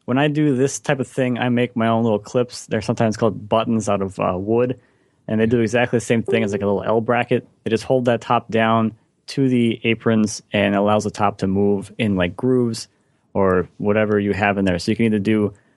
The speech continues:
like, little mortises, so little stop grooves for each of your little button clips, or you can do a full length,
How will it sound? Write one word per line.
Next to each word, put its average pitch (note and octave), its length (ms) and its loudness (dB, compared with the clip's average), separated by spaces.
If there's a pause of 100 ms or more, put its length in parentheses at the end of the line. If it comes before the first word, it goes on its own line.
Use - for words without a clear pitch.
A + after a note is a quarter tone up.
(140)
like, G#2 120 0
little G2+ 300 2
mortises, B2+ 600 0
so - 80 0
little G2 120 2
stop A#2+ 400 -2
grooves B2+ 380 -2
for - 160 -6
each C3 180 -2
of C3 40 2
your A#2+ 100 2
little A#2+ 200 2
button A2+ 380 0
clips, A2 360 -2
or A2+ 80 0
you A2 120 2
can G#2+ 120 2
do G#2+ 160 2
a G2+ 40 0
full B2 360 0
length, A2 400 0